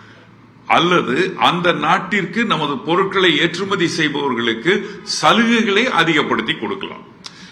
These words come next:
இந்த இரண்டு வகையிலுமே நமது கவனத்தை திருப்ப வேண்டியது ரொம்ப அவசியம். இன்றைய தேதியிலே நாம் அனைவருமே முக்கியமாக கவனிக்கப்பட வேண்டியது என்னவென்று பார்த்தால்,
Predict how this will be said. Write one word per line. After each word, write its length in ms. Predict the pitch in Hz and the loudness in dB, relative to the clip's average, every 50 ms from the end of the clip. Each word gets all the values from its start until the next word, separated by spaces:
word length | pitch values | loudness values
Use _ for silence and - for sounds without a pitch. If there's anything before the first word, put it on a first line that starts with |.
| - - - | -20 -10 -4
இந்த 240 | - 160 170 165 170 151 | -2 0 2 2 2 2
இரண்டு 600 | 135 123 123 139 170 202 233 247 247 233 233 214 175 | 2 0 2 2 4 4 6 6 6 4 4 2 2
வகையிலுமே 760 | 151 147 151 165 175 180 180 170 156 127 113 117 127 143 160 185 170 160 - - | 0 -2 -2 0 0 0 0 0 -2 -2 -2 -4 -4 -4 -4 -6 -8 -10 -10 -6
நமது 480 | 147 147 151 160 160 147 131 131 123 110 | -4 -2 -2 0 -2 0 -2 -2 -2 0
கவனத்தை 640 | 113 131 151 175 233 233 233 233 233 - 190 165 - | 0 0 2 2 2 2 2 2 2 0 0 0 0
திருப்ப 320 | 165 151 143 127 - 135 | -2 -4 -4 -4 -4 -2
வேண்டியது 720 | 120 117 110 101 95 98 92 87 87 107 151 202 208 175 - | 0 0 -2 -2 -4 -6 -8 -6 -4 -2 0 0 -2 -2 -6
ரொம்ப 340 | 113 110 117 135 131 127 98 87 | -8 -8 -6 -4 -4 -4 -2 -4
அவசியம். 640 | 90 95 117 127 123 - - 131 101 87 82 - - - - - - - - - - - - - | -4 -2 -2 -2 -2 -2 -4 -4 -6 -6 -8 -10 -14 -18 -20 -20 -20 -20 -20 -20 -20 -20 -14 -6
இன்றைய 580 | 117 127 156 175 180 180 175 180 175 156 151 147 147 - - | -2 0 2 2 2 2 2 2 2 2 2 0 -2 -4 0
தேதியிலே 960 | 170 175 190 202 202 202 180 170 170 185 180 185 185 180 196 226 247 233 214 | 2 2 4 4 4 2 0 -2 -6 -6 -4 -4 -2 0 2 2 2 0 0
நாம் 440 | 165 160 156 139 131 - - - 104 | 0 0 0 0 -2 -6 -10 -4 0
அனைவருமே 720 | 110 120 143 170 214 233 226 240 233 226 - 208 214 214 | 2 2 4 4 4 4 4 2 0 0 0 0 0 0
முக்கியமாக 720 | 190 165 151 - - - 220 220 208 196 202 208 180 202 185 | 0 -2 -6 -8 -4 -2 0 0 0 2 0 0 0 0 -2
கவனிக்கப்பட 680 | 151 139 139 160 175 170 - 170 123 - 135 135 127 | -2 -2 0 0 0 0 0 -2 -2 0 2 2 4
வேண்டியது 400 | 120 127 131 123 117 110 104 107 | 4 4 4 4 2 2 2 2
என்னவென்று 500 | 98 107 135 151 147 143 135 123 110 110 | 0 2 2 2 2 2 2 2 0 -2
பார்த்தால், 580 | - - 98 95 92 - - 113 147 202 208 | -2 -2 -2 -2 -2 -2 -2 0 0 0 -2